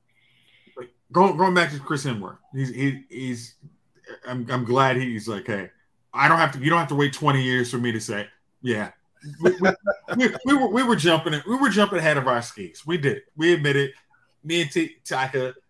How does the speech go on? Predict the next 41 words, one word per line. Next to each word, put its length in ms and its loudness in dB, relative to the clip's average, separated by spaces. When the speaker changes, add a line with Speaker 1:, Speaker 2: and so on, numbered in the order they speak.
Speaker 1:
probably, 640 4
we 140 -6
might 240 0
not 200 -2
work, 140 -6
have 160 -2
another 300 0
Thor 300 0
to 100 -2
run 220 -4
this 140 -8
back, 320 -10
but 220 -6
yeah, 360 -4
we, 240 -8
we, 340 -6
we, 280 -4
we 120 -2
know 180 4
what 100 0
we 120 -6
did. 200 -10
Our 120 -2
bad. 180 -10
And 400 -2
I 60 -8
think 220 -6
when 80 -2
he 80 0
says, 300 -4
like, 240 -6
"Yeah, 180 -6
Kang 540 -8
didn't 240 0
make 200 -2
sense." 600 -10
I 40 -8
mean, 160 -2
he's 120 -6
like, 220 -6
"Yeah, 460 -8